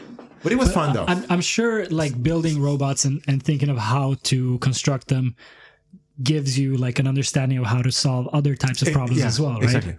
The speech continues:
Speaker 2: Yeah.
Speaker 1: Exactly. Exactly.
Speaker 2: And in, and in, like, I don't know how much programming there is in S A P, but I'm sure there's some coding
Speaker 1: Yeah,
Speaker 2: involved.
Speaker 1: yeah,
Speaker 2: So
Speaker 1: yeah,
Speaker 2: I'm sure
Speaker 1: definitely.
Speaker 2: that helps.
Speaker 1: Oh, yeah,
Speaker 2: Having built
Speaker 1: absolutely.
Speaker 2: robots and, like, circuit systems and stuff like that. Yeah.
Speaker 1: Uh, it's connected. Yeah.
Speaker 2: Yeah.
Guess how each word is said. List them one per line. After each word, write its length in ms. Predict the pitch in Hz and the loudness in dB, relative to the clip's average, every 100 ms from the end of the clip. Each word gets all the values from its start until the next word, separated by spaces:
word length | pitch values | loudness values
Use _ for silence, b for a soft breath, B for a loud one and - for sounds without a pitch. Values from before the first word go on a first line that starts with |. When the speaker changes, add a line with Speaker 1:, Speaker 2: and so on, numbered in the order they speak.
| - | -6
Speaker 2:
Yeah. 140 | - 120 | -2 0
Speaker 1:
Exactly. 560 | 98 - 98 87 - - _ _ _ - | 0 0 0 -2 -8 -10 _ _ _ -12
Exactly. 480 | 98 - 90 - - | -8 -4 -4 -4 -4
Speaker 2:
And 100 | 139 | -2
in, 180 | 143 143 | 0 -2
and 180 | 147 147 | 0 0
in, 300 | 147 147 147 | 0 -2 0
like, 440 | 139 143 - 131 B B B B B _ _ | 0 -2 -4 -10 B B B B B _ _
I 80 | 143 | 0
don't 80 | 156 | 0
know 100 | 156 | 0
how 100 | 143 | 2
much 220 | 143 - | 0 0
programming 520 | - 147 143 135 123 123 | 0 0 0 0 0 0
there 140 | 123 | 0
is 140 | 123 120 | 0 0
in 100 | 120 | 0
S 180 | 120 | 0
A 80 | 127 | -2
P, 180 | 120 151 | 0 0
but 160 | 120 117 | 0 0
I'm 120 | 123 | 0
sure 260 | 120 - 127 | 0 0 0
there's 440 | 123 120 113 - - - | 0 0 -2 -6 -12 -4
some 560 | - 165 156 139 120 - | 0 0 0 -2 -6 -4
coding 520 | 143 131 127 123 107 | -2 0 0 0 0
Speaker 1:
Yeah, 200 | 147 - | 0 2
Speaker 2:
involved. 300 | 120 117 117 | 4 4 2
Speaker 1:
yeah, 60 | - - | -4 -8
Speaker 2:
So 200 | - - | -2 2
Speaker 1:
yeah, 60 | 123 | 2
Speaker 2:
I'm 160 | 123 123 | 2 2
sure 200 | 143 139 | 2 2
Speaker 1:
definitely. 80 | 127 131 | 0 0
Speaker 2:
that 40 | 113 | 0
helps. 500 | 117 123 - - - - | 0 0 0 -4 -6 -2
Speaker 1:
Oh, 100 | 127 | 2
yeah, 120 | 127 | 2
Speaker 2:
Having 60 | 139 | 2
built 120 | 127 | 2
Speaker 1:
absolutely. 420 | 131 127 127 95 | 2 4 2 2
Speaker 2:
robots 460 | 127 139 127 127 127 | 0 0 0 -2 0
and, 120 | 120 | 0
like, 160 | 120 - | 0 0
circuit 360 | - 127 131 | 0 0 0
systems 420 | - 123 - 123 113 | -2 -2 0 0 0
and 80 | 110 | 0
stuff 220 | 123 117 | -2 -2
like 140 | 117 | -2
that. 180 | 113 110 | 0 0
Yeah. 220 | 117 117 - | 0 0 -2
Speaker 1:
Uh, 60 | - | -8
it's 140 | - | -6
connected. 440 | - 208 220 85 - - | -2 -4 -2 -6 -6 -18
Yeah. 120 | - | -4
Speaker 2:
Yeah. 120 | 135 | -2